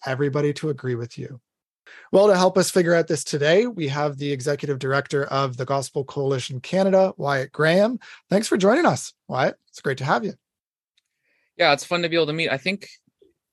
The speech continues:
Speaker 2: you and I knew each other from the internet world, the tech
Speaker 1: That's
Speaker 2: world,
Speaker 1: right.
Speaker 2: and now we get to see each other through a tech medium again. So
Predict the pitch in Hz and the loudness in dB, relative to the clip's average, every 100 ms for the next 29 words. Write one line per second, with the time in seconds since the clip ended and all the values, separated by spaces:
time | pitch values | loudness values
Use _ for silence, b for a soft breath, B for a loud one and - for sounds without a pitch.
0 | _ - 147 143 139 127 127 127 123 123 | _ -12 -8 -2 2 2 4 2 0 -2
1 | 117 120 110 123 123 110 92 107 104 107 | 0 -2 0 -2 -2 -4 -2 0 0 -2
2 | - _ _ _ b b b b _ 120 | -8 _ _ _ b b b b _ -10
3 | 120 - 143 135 113 104 175 117 113 110 | -8 -2 -2 0 2 4 4 2 0 0
4 | 113 110 123 113 120 113 107 - _ _ | -4 -6 -6 -2 2 2 2 -2 _ _
5 | _ _ _ _ _ _ _ - 127 117 | _ _ _ _ _ _ _ -6 -2 -2
6 | - 120 - 117 117 117 120 113 117 107 | -4 -10 -4 -2 0 0 0 0 -2 -2
7 | 104 - 98 | -4 -6 -8